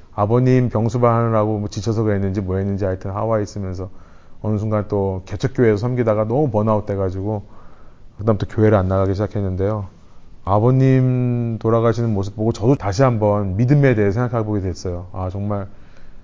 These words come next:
정말 제대로 된 믿음을 가져야겠구나. 아버님의 모습을 보면서 너무 감사했고, 나도 저런 모습으로 내 후대 사람들에게 보이고 싶다는 생각을 했는데요. 아버님 돌아가시는 과정을 통해서 동생이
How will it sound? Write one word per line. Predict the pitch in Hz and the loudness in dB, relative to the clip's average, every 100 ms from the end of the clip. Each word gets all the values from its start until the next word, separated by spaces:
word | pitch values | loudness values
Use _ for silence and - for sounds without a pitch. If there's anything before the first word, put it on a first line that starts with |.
| - - - - | -18 -18 -16 -12
정말 | 110 131 165 | -4 4 4
제대로 | 113 110 139 | 6 6 6
된 | 131 117 | 6 4
믿음을 | 104 110 110 | 2 2 0
가져야겠구나. | 98 90 95 95 - 95 87 92 92 - - - - - | -2 -2 0 -2 -4 -6 -6 -8 -10 -14 -20 -20 -18 -4
아버님의 | 101 117 123 120 | 0 4 4 2
모습을 | 104 107 101 | 2 0 -2
보면서 | 95 90 90 120 110 87 - - - - - - | -2 -4 -4 -4 -4 -8 -16 -20 -20 -20 -20 -14
너무 | - 107 110 | -4 -2 -2
감사했고, | 107 113 131 120 - 95 95 95 90 - - - - | -2 2 4 2 2 -2 0 -2 -8 -16 -20 -10 0
나도 | 110 135 | 4 4
저런 | 120 120 | 6 4
모습으로 | 131 117 110 110 113 107 95 - 113 | 4 2 0 0 2 0 -4 -14 -6
내 | 104 104 104 98 - - - - - - - | -2 2 2 0 -4 -16 -20 -20 -20 -20 -12
후대 | - 156 | 2 4
사람들에게 | 147 139 123 110 107 | 4 4 2 2 0
보이고 | 104 110 107 | 2 2 2
싶다는 | 101 - 101 | 0 -2 -2
생각을 | 107 101 107 | -2 -2 -4
했는데요. | 131 113 92 95 95 - - - - - - - | -4 -4 -4 -6 -10 -16 -20 -20 -20 -20 -20 -8
아버님 | 110 110 127 127 127 123 113 | -4 -2 0 2 2 2 2
돌아가시는 | 117 117 117 123 120 | 2 4 2 0 -4
과정을 | 110 104 113 113 - | -2 0 2 0 -2
통해서 | 123 113 117 | -6 -4 -4
동생이 | 113 117 131 131 101 98 95 | -2 0 2 2 0 -4 -6